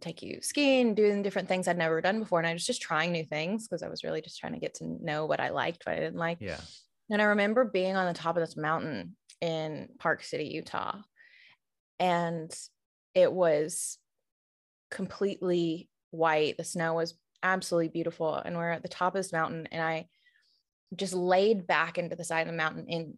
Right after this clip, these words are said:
Speaker 1: put myself in the snow. And I remember it being completely silent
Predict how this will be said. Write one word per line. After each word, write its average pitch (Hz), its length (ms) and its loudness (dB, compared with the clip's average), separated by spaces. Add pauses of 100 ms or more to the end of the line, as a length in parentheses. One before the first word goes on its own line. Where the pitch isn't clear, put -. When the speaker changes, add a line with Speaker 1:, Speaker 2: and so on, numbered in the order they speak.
(120)
Speaker 1:
put - 160 2
myself 170 380 0
in 160 80 -6
the 156 60 -10
snow. - 500 -8 (500)
And 175 160 6
I 165 400 0 (1200)
remember 196 460 4
it - 140 2
being 165 300 0
completely 151 520 -8
silent - 440 -12